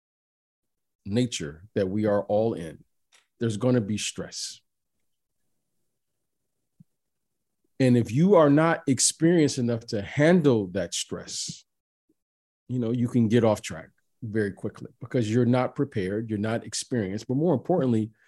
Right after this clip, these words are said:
you, you, you're not trained to handle the level of stress that you're currently seeing.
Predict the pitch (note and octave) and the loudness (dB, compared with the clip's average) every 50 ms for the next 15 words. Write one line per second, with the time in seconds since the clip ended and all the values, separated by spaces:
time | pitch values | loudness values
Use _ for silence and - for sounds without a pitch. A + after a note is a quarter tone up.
0 | _ - - - - - _ _ C#3+ D3+ D#3+ E3 D#3 E3 - C#3+ D3+ E3 - - | _ -20 -20 -20 -20 -20 _ _ 0 0 0 0 0 -2 -4 -4 -4 -4 -4 -6
1 | - C#3 C#3 C#3+ D3+ D3+ D3 D#3 D3+ - - - - - - F3 F#3 F#3 D3 C3 | -8 0 4 4 6 6 6 4 2 0 -2 -4 -4 -2 0 2 4 6 6 6
2 | B2 A#2+ A#2+ B2 - C#3 A#2 - - D3 D3 D#3 D3 B2 C3 A#2+ A#2 A2 G2+ A2+ | 6 4 2 2 0 -2 -4 -2 0 0 2 2 2 2 0 0 0 0 -2 -2
3 | G#2+ G#2+ A2+ B2+ B2 B2+ G#2+ G2+ G2+ - - - B2+ A#2+ A#2 - - A2+ - - | -2 0 -2 -2 -2 -2 -4 -6 -6 -8 -4 -2 -2 -2 -2 -2 -6 -6 -4 -4
4 | A2 F#2 - - - A2+ G#2+ G#2 G2+ G2 - - F3 C#3+ F#2 D2+ - | -6 -8 -4 -2 0 0 0 0 -2 -4 -2 0 0 0 0 -2 -6